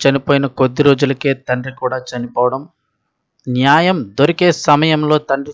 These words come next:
చనిపోవడం అనేది మరింత బాధాకరంగా మారింది. కందుల జాహ్నవికి సంబంధించిన కేసు తీర్పు అయితే గనుక కొద్ది రోజుల క్రితం, ఒక రెండు రోజుల క్రితం అయితే గనుక ఆ తీర్పు వెలువడింది. Almost జాహ్నవి కుటుంబానికి ఇరవై తొమ్మిది మిలియన్ డాలర్లు పరిహారం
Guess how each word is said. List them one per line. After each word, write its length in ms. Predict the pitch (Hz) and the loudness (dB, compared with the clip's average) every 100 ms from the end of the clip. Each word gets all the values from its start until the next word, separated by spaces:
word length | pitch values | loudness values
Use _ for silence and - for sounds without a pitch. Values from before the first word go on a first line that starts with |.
| 147 | -10
చనిపోవడం 360 | 135 139 135 135 | -8 -4 -4 -4
అనేది 240 | 135 135 | -12 -12
మరింత 420 | 120 123 147 143 | -6 -4 -4 -4
బాధాకరంగా 720 | 131 120 127 127 131 127 127 | 0 0 0 -2 -6 -8 -8
మారింది. 560 | 123 123 123 127 208 - _ _ _ _ _ _ _ _ _ _ - | -4 -4 -4 -6 -8 -8 _ _ _ _ _ _ _ _ _ _ 0
కందుల 360 | 156 170 190 185 | 2 4 4 4
జాహ్నవికి 680 | 151 165 139 170 165 165 | 6 4 4 -2 -2 -4
సంబంధించిన 880 | - 156 156 156 156 156 - 156 127 - - | 0 0 0 -2 -4 -8 -4 -2 -2 -6 -2
కేసు 300 | 151 151 151 | -2 0 -4
తీర్పు 340 | - 147 - | -2 -4 0
అయితే 200 | 151 151 | -2 -2
గనుక 300 | 143 143 143 | -6 -6 -4
కొద్ది 260 | 170 143 131 | -2 -2 0
రోజుల 220 | 135 143 | -2 -4
క్రితం, 280 | 143 143 139 | -8 -6 -6
ఒక 140 | 127 | -4
రెండు 180 | 135 135 | -4 -4
రోజుల 180 | 135 139 | -6 -8
క్రితం 280 | 143 139 143 | -12 -8 -8
అయితే 200 | 139 143 | -6 -6
గనుక 300 | 139 135 147 | -6 -2 0
ఆ 240 | 120 123 | 0 -2
తీర్పు 340 | - 143 147 | -4 -6 -4
వెలువడింది. 720 | 143 139 139 139 143 175 254 - _ _ _ _ - - 139 | -2 -2 -2 -6 -2 -2 -2 -8 _ _ _ _ -20 -4 0
Almost 480 | 170 185 - - 131 _ _ _ _ _ _ - | 4 2 2 -2 -2 _ _ _ _ _ _ -2
జాహ్నవి 400 | 131 143 175 185 | 2 2 2 2
కుటుంబానికి 480 | 180 180 185 196 180 | 2 4 4 4 2
ఇరవై 200 | 151 165 | 4 4
తొమ్మిది 300 | 165 160 151 | 2 2 0
మిలియన్ 360 | 151 175 185 | 2 2 6
డాలర్లు 360 | 175 175 180 185 | 6 4 2 -2
పరిహారం 500 | - 156 156 180 | 0 0 2 0